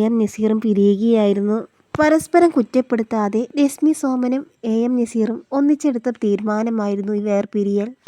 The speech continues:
വർഷങ്ങൾക്ക് ശേഷം ഗോപിനാഥൻ എന്ന വ്യക്തിയെ വിവാഹം കഴിക്കുകയായിരുന്നു രശ്മി സോമൻ. പിന്നീട് അങ്ങോട്ട് അവരുടെ വിശേഷങ്ങൾ തന്നെയായിരുന്നു സോഷ്യൽ മീഡിയയിൽ എല്ലായിടത്തും.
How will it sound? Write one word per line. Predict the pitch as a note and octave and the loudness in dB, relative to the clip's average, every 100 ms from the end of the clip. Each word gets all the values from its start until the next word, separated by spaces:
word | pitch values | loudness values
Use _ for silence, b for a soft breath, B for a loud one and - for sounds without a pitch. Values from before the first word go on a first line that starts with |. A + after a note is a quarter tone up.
| - | -4
വർഷങ്ങൾക്ക് | D4 D4+ - E4 D#4+ D#4+ | -2 0 0 2 2 0
ശേഷം | D4+ C4 A#3 A#3 - - | 0 0 0 -6 -8 0
ഗോപിനാഥൻ | C4+ C4+ C#4 C#4 C#4 C#4+ | 2 4 2 0 0 0
എന്ന | B3 A#3 | 0 0
വ്യക്തിയെ | G#3+ F3+ _ G#3+ A3 | -2 -4 _ -2 -2
വിവാഹം | G#3+ G#3+ G#3+ B3 | 0 0 0 0
കഴിക്കുകയായിരുന്നു | A#3 G3+ F#3 - A3 G#3 G3 G#3 | 0 -2 -4 -6 -2 0 0 -2
രശ്മി | G3 - G#3+ | -4 -4 -8
സോമൻ. | A3 G#3 G3 G3+ A#3+ - - | -8 -6 -6 -6 -6 -10 -4
പിന്നീട് | - E4+ E4+ F4+ F4+ | 2 6 8 8 8
അങ്ങോട്ട് | F4 D#4+ D#4 C#4+ D4 | 6 4 2 4 0
അവരുടെ | - G#3+ G#3+ A3+ | 0 0 2 2
വിശേഷങ്ങൾ | C4 A3 A3+ G3+ A3+ A#3 | 0 0 -4 -4 -4 -4
തന്നെയായിരുന്നു | A3+ A3+ A#3 A3+ G3 F#3+ G#3 | -4 -2 -2 -2 -2 -4 -6
സോഷ്യൽ | B3 C#4 C4+ - C#4+ | -2 0 2 2 2
മീഡിയയിൽ | C#4+ C4+ C#4 C4 | 2 2 2 2
എല്ലായിടത്തും. | G3 G3+ G#3+ G3 F#3+ G#3 | 2 0 0 -4 -4 -6